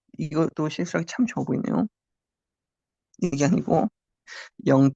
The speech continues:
점 이삼오오구가 되겠다. 라고 생각하면 됩니다. 넘어가겠습니다. 이게 계산이 굉장히 복잡했는데요, 오 번이. 사실 이런 겁니다. 영 점 이일 이삼 더하기 뭐 탄젠트 X가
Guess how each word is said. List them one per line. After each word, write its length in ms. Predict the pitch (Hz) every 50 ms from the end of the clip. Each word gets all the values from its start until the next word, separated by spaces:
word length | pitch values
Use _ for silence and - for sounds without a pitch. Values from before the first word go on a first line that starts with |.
| _
점 360 | - - 170 175 180 180 - - _ _
이삼오오구가 1600 | - 156 143 143 147 151 - - - 180 170 170 170 170 170 - _ - 139 139 139 139 - 147 139 135 135 135 - - - 135 -
되겠다. 340 | 131 - - _ - - - _ _ _ -
라고 220 | - 123 127 135
생각하면 380 | 135 - 131 131 - - 131 135
됩니다. 220 | - - - - _ - - _ _ _ _ _ _ _ _ _ _ _ _ _ _ _ _ _ _ _ _ _ _ _ _ _ _ - - - - _ -
넘어가겠습니다. 580 | 151 170 165 139 131 131 - - - - - - _ _ _ _ _ _ _ _ _ _ -
이게 180 | 156 160 202
계산이 400 | 214 - 156 127 147 196 240 254
굉장히 340 | 214 170 143 147 180 240 359 311
복잡했는데요, 640 | - - - - 147 - - 143 135 127 - 151 160
오 160 | 139 143 -
번이. 340 | - 127 160 196 202 - - - _ _ _ _ _ _ _ _ -
사실 220 | 247 233 - - 151
이런 200 | 165 214 240 220
겁니다. 380 | 180 135 127 - - 160 156 - - -
영 280 | 143 147 160 160 165 -
점 240 | - 175 165 165 -
이일 360 | - 143 139 147 170 180 180 170 143
이삼 260 | 123 - 110 - 139 - _ _ _ _ _ _ _ _ _
더하기 520 | - - 127 127 131 131 156 160 175 180 -
뭐 120 | 180 - -
탄젠트 400 | - - 170 170 170 165 - -
X가 360 | - - - - - - -